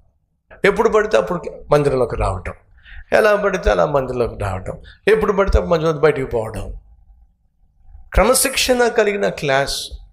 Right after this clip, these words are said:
క్రమశిక్షణ కలిగిన స్కూల్ దీన్ని పర్మిట్ చేస్తుందంటారా? అసలు పర్మిట్ చేయదు. అంతెందుకండి, సినిమా వాళ్ళు కూడా బొమ్మ స్టార్ట్ అయిపోయిన తర్వాత గేట్లు వేసేస్తారు.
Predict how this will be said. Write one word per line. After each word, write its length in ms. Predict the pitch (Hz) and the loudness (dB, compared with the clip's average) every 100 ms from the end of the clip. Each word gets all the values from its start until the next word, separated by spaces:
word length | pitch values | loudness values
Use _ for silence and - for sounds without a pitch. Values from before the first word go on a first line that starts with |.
| - | 0
క్రమశిక్షణ 680 | 175 220 233 - - 254 247 | 2 4 2 0 0 0 0
కలిగిన 440 | - 202 185 175 | 2 2 2 0
స్కూల్ 760 | 151 - - - 147 147 139 135 - _ _ - | 0 -2 -4 0 4 4 2 -2 -12 _ _ -4
దీన్ని 260 | 151 233 214 | 0 2 2
పర్మిట్ 480 | 175 175 220 214 190 | 2 2 2 0 0
చేస్తుందంటారా? 960 | 175 - 175 160 160 151 151 143 - - _ _ _ _ 143 | -2 0 2 2 2 2 2 0 -6 -14 _ _ _ _ 0
అసలు 220 | 131 131 | 2 2
పర్మిట్ 480 | 123 113 110 101 98 | 2 0 -2 -4 -6
చేయదు. 240 | 92 - - _ _ _ _ - | -6 -12 -20 _ _ _ _ 2
అంతెందుకండి, 760 | 147 143 135 135 127 117 117 101 - - - - | 4 4 2 2 0 0 -4 -6 -14 -20 -8 0
సినిమా 380 | - 156 165 | 2 4 4
వాళ్ళు 260 | 156 147 156 | 4 2 2
కూడా 400 | 127 127 123 - - - - - _ _ 131 | 0 2 0 -2 -14 -20 -20 -20 _ _ 0
బొమ్మ 320 | 139 151 170 | 2 4 2
స్టార్ట్ 340 | - 156 151 | 4 2 2
అయిపోయిన 280 | 151 156 139 | 0 2 2
తర్వాత 460 | 151 127 135 - 175 208 147 - - _ _ 123 | 2 4 2 4 2 2 -4 -12 -20 _ _ -2
గేట్లు 720 | 123 143 143 175 226 135 - - - _ _ _ _ _ | 2 2 4 2 2 -4 -10 -16 -20 _ _ _ _ _
వేసేస్తారు. 760 | 120 117 113 107 - - - | 0 0 -2 -2 -4 -4 -6